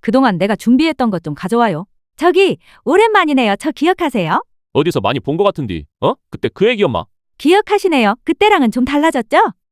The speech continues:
Speaker 2: 근게요, 옷이 완전히 날개고만요. 잘 지내셨어요?
Speaker 1: 덕분에 힘내서 열심히 사는 게 이 자리까지 왔네요. 근데 그쪽은 왜 이렇게?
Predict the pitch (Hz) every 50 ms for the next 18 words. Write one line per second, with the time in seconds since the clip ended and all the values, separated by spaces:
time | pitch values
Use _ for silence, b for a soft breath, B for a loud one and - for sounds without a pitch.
0 | _ _ - 143 160 160 165 147 127 98 85 - _ - 175 208 - - 98 90
1 | 139 185 214 247 214 151 131 156 180 226 214 214 202 190 165 131 107 90 80 -
2 | _ _ _ - - 202 214 - 214 247 240 254 - 214 208 202 190 - _ _
3 | _ _ _ _ - 285 285 - - 415 403 339 302 427 427 453 440 415 330 233
4 | 220 233 285 359 - 381 311 269 - - 427 440 440 427 359 240 226 254 330 330
5 | 311 - 269 269 247 220 202 202 220 233 233 196 165 - - _ - 339 370 381
6 | 359 - 302 - - 427 392 339 240 214 269 359 392 403 392 - 294 247 185 143
7 | -